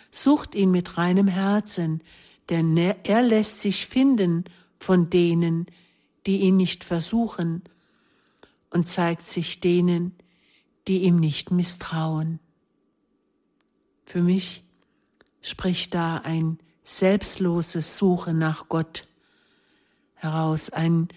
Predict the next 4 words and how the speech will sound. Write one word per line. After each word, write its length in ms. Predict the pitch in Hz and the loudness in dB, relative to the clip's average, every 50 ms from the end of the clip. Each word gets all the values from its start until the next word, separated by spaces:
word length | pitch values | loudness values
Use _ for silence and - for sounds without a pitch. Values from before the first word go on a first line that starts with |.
| _ _ | _ _
Suchen, 680 | - - - - 214 220 214 - - 208 190 190 190 190 - _ _ _ _ _ _ _ _ _ _ _ _ _ _ _ _ _ _ _ _ _ _ _ _ _ _ _ _ _ _ _ _ - | -6 -4 -2 0 2 0 0 2 2 2 2 2 0 -2 -6 _ _ _ _ _ _ _ _ _ _ _ _ _ _ _ _ _ _ _ _ _ _ _ _ _ _ _ _ _ _ _ _ -8
das 340 | - 151 151 151 - - - | -6 -4 -2 -2 -2 -2 -2
Gott 340 | - 156 156 - - - - _ _ _ - | -4 -4 -4 -4 -8 -14 -14 _ _ _ -6
meint. 560 | 160 160 156 156 151 151 151 156 156 - - | -4 -2 -2 -2 -2 -2 -4 -4 -6 -10 -14